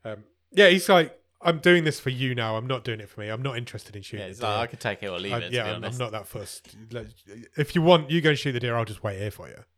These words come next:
Speaker 1: That's what Jaden says to his dad at one point. Just doesn't wanna do it anymore. But Buck is insistent that this is happening. This is their bonding weekend. He can't see past that. Whether Jaden wants to do it or not, this is what's happening. So we get a few more tracking montages,
Speaker 2: Walking.
Speaker 1: beautiful
Speaker 2: Yeah.
Speaker 1: scenery.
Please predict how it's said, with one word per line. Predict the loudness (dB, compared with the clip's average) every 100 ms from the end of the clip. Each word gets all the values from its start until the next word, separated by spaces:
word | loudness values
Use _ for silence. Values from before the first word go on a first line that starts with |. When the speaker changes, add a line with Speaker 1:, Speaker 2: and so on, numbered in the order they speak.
| _
Speaker 1:
That's | -18 -12
what | -12
Jaden | -10 -12 -14
says | -18 -18
to | -18
his | -18
dad | -20 -20
at | -20
one | -20
point. | _ _ _ _ _ _
Just | -18 -6
doesn't | -6 -6
wanna | -8
do | -6 -6
it |
anymore. | -4 -6
But | -4 2
Buck | 4 4 -8 -20 _
is | -6
insistent | -6 0 0 2 -4 -4
that | -6
this | -6
is | -6
happening. | -10 -10 -12 -14 -12
This | -12
is | -6
their | -4 0
bonding | 0 2 0 -2
weekend. | -8 -10 -16 -18 -20 _ -20 _
He | 0
can't | 6 6
see | 6 -4
past | -6 -14 -16
that. | -18 -20 _
Whether | -4 -4 0
Jaden | 2 4
wants | 2 -2
to | -4
do | -4 -4
it |
or | -6
not, | -10 -16 -18
this | -12 -12
is | -10
what's | -10 -12
happening. | -18 -20 -20 _ _ _ _ _ _ _ _ _
So | 4 4
we | 4 4
get | 4 2 -4
a |
few | 0 0
more | 2 2 4 2 -2 _
tracking | -14 -4 -4 -2 -4 0
montages, | 0 2 4 4 4 2 2 0 -6
Speaker 2:
Walking. | -8 -8 -8 -14 -8
Speaker 1:
beautiful | -6 -6 -6 -8
Speaker 2:
Yeah. | -4
Speaker 1:
scenery. | -4 -4 -2 -4 -4